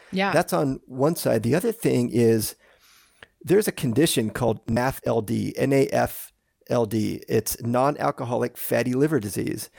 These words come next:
Speaker 2: And it's,
Speaker 1: Hmm.
Speaker 2: it's surprisingly common.
Speaker 1: Mm-hmm.
Speaker 2: And what happens is we get this excess amount of visceral fat that accumulates around the liver, and that throws off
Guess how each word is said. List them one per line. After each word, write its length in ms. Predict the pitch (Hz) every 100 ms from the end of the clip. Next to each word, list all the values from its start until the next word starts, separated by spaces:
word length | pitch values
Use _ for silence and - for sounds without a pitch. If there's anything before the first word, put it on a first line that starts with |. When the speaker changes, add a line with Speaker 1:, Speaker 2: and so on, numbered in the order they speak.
| - 202
Speaker 2:
And 240 | 202 196
it's, 240 | 120 170
Speaker 1:
Hmm. 80 | 165 -
Speaker 2:
it's 280 | 135 - - -
surprisingly 1000 | - 123 - - 143 135 131 127 117 107
common. 520 | - 107 - - - - -
Speaker 1:
Mm-hmm. 340 | 180 170 170 160
Speaker 2:
And 240 | 127 123
what 280 | - 127 143
happens 580 | 151 226 - 123 117 -
is 520 | 127 120 117 117 - _ _ _ _
we 140 | 131 123
get 180 | 175 156
this 180 | - -
excess 400 | 131 - 147 -
amount 260 | 123 123 123
of 80 | 101
visceral 360 | 135 - 131
fat 320 | 117 - 131 -
that 120 | 120
accumulates 880 | 113 - - 190 175 113 113 - - _ _ -
around 340 | 123 123 123
the 80 | 113
liver, 420 | 110 135 120 92 - _ _ _ -
and 100 | 127
that 260 | - - -
throws 380 | 139 156 147 147
off 420 | 160 165 -